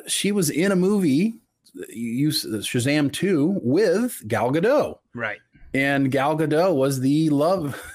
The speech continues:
Speaker 1: <laughs> interest, though, was the, actually the hotter, the hotter, right? 'Cause that's who he wanted.
Speaker 2: Yeah, of course.
Speaker 1: Uh, he had the
Speaker 2: He,
Speaker 1: hots for her.
Speaker 2: he ends up
Speaker 1: It's just
Speaker 2: with
Speaker 1: kinda
Speaker 2: a
Speaker 1: weird.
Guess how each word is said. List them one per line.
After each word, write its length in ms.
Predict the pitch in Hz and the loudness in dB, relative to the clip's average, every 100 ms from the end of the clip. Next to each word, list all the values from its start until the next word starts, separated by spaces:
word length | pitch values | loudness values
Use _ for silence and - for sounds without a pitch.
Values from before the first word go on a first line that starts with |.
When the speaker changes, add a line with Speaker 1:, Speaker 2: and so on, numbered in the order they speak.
| - - | -14 -10
Speaker 1:
<laughs> 40 | 190 - - - | -10 -12 -16 -8
interest, 800 | 151 - - 190 - - - - _ | -8 -6 -2 -2 -2 -10 -16 -18 _
though, 280 | 147 170 - _ 208 202 | -2 0 -2 _ -16 -6
was 160 | 175 156 | -2 0
the, 140 | 170 | 2
actually 300 | 170 175 185 | 0 0 0
the 100 | 170 | 0
hotter, 540 | 156 - 190 202 147 131 127 | -2 -2 0 2 0 -2 -2
the 100 | 127 | -2
hotter, 360 | 170 180 110 101 | 0 2 2 2
right? 220 | 127 - | 0 -2
'Cause 120 | 123 | -2
that's 200 | 131 - | -2 -2
who 160 | 139 131 | -4 0
he 120 | 127 | 0
wanted. 460 | 123 135 95 92 117 - | 0 -2 -2 -6 -12 -12
Speaker 2:
Yeah, 180 | 214 196 | -4 -4
of 120 | 160 | -2
course. 320 | 104 208 101 | -2 0 0
Speaker 1:
Uh, 220 | 98 95 - _ | -2 -6 -12 _
he 60 | - | -4
had 80 | 123 | -2
the 60 | 117 | 0
Speaker 2:
He, 40 | |
Speaker 1:
hots 240 | 135 147 - | 0 -2 -4
for 160 | 98 | -6
her. 160 | 92 101 | -4 -4
Speaker 2:
he 120 | 170 | -2
ends 220 | 185 208 | -2 0
up 80 | 196 | -2
Speaker 1:
It's 80 | 175 | 0
just 160 | 302 - | -2 0
Speaker 2:
with 60 | |
Speaker 1:
kinda 140 | 202 196 | -2 0
Speaker 2:
a 40 | |
Speaker 1:
weird. 260 | 156 98 | 0 -2